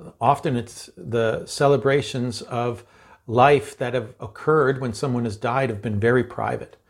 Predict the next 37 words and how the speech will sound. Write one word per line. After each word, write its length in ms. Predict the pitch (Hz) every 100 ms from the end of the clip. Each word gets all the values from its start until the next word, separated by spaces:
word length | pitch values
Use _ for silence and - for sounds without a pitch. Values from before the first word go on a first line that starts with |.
| _ _
And 80 | 113
maybe 260 | 117 117
you've 420 | 120 185 120 127
experienced 760 | 113 - - 123 123 120 - -
that 220 | 120 117
as 140 | 113 117
well, 400 | 120 127 127 117
where 300 | 120 113 - - -
there's 180 | - 123
been 180 | - 120
a 60 | 113
death 300 | 127 120 139
in 80 |
the 80 | 120
family 500 | 107 131 127 135 131
and 160 | 117 120
all 220 | - 120
you 100 | 131
could 160 | 127 117
have 340 | 127 131 135
is 120 | 107
maybe, 420 | 120 117 123 110 -
maybe 260 | 113 123 135
ten 300 | - 135 127
people 600 | - 151 156 120 127 - - - _
gathered 360 | 131 127 135 123
around 320 | 120 127 120
a 60 |
gravesite 760 | 113 127 143 - 131 107 110 -
or, 300 | 117 110 107 - -
or 160 | 123 117
having 380 | 143 131 123 123
a 60 |
small 600 | - - 127 127 123 123
memorial 640 | 127 120 120 120 117 113 -
outside 600 | 117 123 - 113 117 107
somewhere. 500 | 120 107 107 110